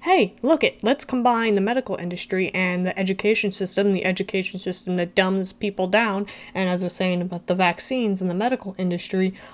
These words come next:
also hurting people and making people's lives worse as well. So we've, the North is perpetually screwed.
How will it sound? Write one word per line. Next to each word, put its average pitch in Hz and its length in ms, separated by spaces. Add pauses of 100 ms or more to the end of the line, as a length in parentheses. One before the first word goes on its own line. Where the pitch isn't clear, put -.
also 220 560 (160)
hurting 208 320
people 190 400
and 185 140
making 180 260
people's 180 720
lives 175 400
worse 202 400
as 180 140
well. 226 240 (320)
So 226 260 (240)
we've, 277 440 (160)
the 233 140
North 285 380
is 208 280 (100)
perpetually 214 720
screwed. - 460